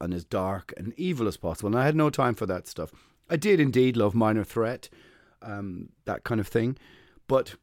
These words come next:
Husker Du, no, didn't sound right to me. However, here we are, thirty-something years later. The tagline, "The fastest band in the world," sort of irked my speed metal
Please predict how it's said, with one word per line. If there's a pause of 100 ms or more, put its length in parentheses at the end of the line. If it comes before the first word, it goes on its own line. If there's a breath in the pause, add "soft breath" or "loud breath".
(260)
Husker
Du,
no, (100)
didn't
sound
right
to
me. (180)
However, (640)
here
we
are,
thirty-something
years
later. (300 loud breath)
The
tagline,
"The
fastest
band
in
the
world,"
sort
of
irked
my
speed
metal